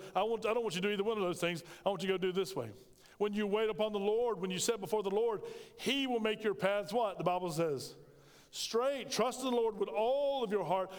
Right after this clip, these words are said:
Lean not on your own understandings, but in all your ways acknowledge him, and he will make your path straight, church. Paul had come to that place. He knew the, he knew what the Proverbs said. He knew what the Psalm says.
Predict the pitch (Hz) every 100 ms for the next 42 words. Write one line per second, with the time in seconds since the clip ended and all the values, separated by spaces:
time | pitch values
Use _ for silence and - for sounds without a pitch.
0 | - - 220 247 247 269 269 240 233 226
1 | 208 180 208 175 151 139 185 190 208 247
2 | 285 262 208 202 214 202 208 226 214 202
3 | 233 - - 185 170 127 254 247 214 226
4 | 226 214 - - 170 214 220 214 208 214
5 | 226 220 196 185 - 233 247 240 190 196
6 | 254 - - - - - - 226 285 294
7 | - 240 233 202 220 262 - 277 262 220
8 | 185 - - 262 294 247 - 233 262 220
9 | - 220 214 247 202 247 254 254 170 220
10 | 202